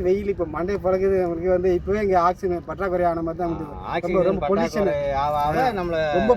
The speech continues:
Speaker 1: பொல்யூஷன் இங்கே இருக்கிற மாதிரி தான்
Speaker 2: ஆதரவு
Speaker 1: இருக்குது. எங்களுக்கு வந்து, இது வந்து கிராமம் தான் இது. இங்கே கொஞ்சம் பொல்யூஷன் அதிகமாயிடுச்சு. ஒரு காலத்துல சுத்தியும் வயல் தான். கிட்டத்தட்ட ஒரு ஐநூறு ஏக்கர் கிட்ட இங்க வயல் தான். இந்த பக்கம் இருந்த ஒரு ரோட்டுக்கு இந்த பக்கம் இருந்த பக்கம், இந்த பக்கம் இருந்த பக்கம் ஏக்கர்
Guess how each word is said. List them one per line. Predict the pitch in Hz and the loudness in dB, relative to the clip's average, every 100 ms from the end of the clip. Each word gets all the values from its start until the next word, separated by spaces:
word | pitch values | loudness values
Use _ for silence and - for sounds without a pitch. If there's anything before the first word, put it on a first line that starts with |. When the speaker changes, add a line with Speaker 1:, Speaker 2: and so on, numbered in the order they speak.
| 208 | 2
Speaker 1:
பொல்யூஷன் | 226 247 226 202 | -4 -4 -2 -2
இங்கே | 202 | 0
இருக்கிற | 226 202 | 0 0
மாதிரி | 202 190 | 0 0
தான் | 196 | 0
Speaker 2:
ஆதரவு | 180 | -2
Speaker 1:
இருக்குது. | 156 160 | -2 -2
எங்களுக்கு | 170 170 | -2 -2
வந்து, | 190 202 | -2 0
இது | 185 | 0
வந்து | 180 185 | 0 0
கிராமம் | 160 196 196 180 | 0 0 0 -2
தான் | 160 | -2
இது. | 131 - - - - | -6 -16 -20 -20 -14
இங்கே | 147 196 | -6 -2
கொஞ்சம் | 190 170 | 0 0
பொல்யூஷன் | 185 202 185 175 | -2 -4 -4 0
அதிகமாயிடுச்சு. | 180 180 170 - 175 170 - - - | 2 2 0 -2 -4 -6 -10 -12 -10
ஒரு | 143 | -6
காலத்துல | 165 185 196 - | -4 -2 -2 -4
சுத்தியும் | 156 196 202 190 180 170 147 | -6 2 4 4 2 -2 -2
வயல் | 165 175 | 0 0
தான். | 170 151 | -2 -4
கிட்டத்தட்ட | 160 185 175 | -2 0 0
ஒரு | 151 | 0
ஐநூறு | 175 180 180 | 0 2 2
ஏக்கர் | 190 175 | 2 -2
கிட்ட | 175 190 | 0 0
இங்க | 175 165 156 147 - - - | 0 -2 -4 -6 -8 -14 -10
வயல் | 160 170 | -8 -6
தான். | 160 | -4
இந்த | 165 | -4
பக்கம் | 175 175 | -2 -2
இருந்த | 170 175 | 0 0
ஒரு | |
ரோட்டுக்கு | 175 170 165 | 0 0 -4
இந்த | 165 | 0
பக்கம் | 175 | 0
இருந்த | 165 170 | 0 -2
பக்கம், | 170 170 | -4 -4
இந்த | 170 | -4
பக்கம் | 175 170 | -2 -2
இருந்த | 165 | -2
பக்கம் | 170 175 | -2 0
ஏக்கர் | 175 | 0